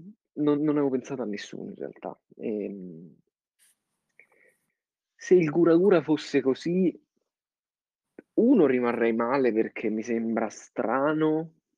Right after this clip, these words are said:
che Barba Bianca, dall'alto della sua incredibile storia come uno dei pirati più famosi e potenti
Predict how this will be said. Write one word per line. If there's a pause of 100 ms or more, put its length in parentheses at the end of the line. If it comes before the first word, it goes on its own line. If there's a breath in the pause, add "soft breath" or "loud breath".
(240)
che
Barba
Bianca,
dall'alto
della
sua
incredibile
storia
come
uno
dei
pirati
più (600)
famosi
e
potenti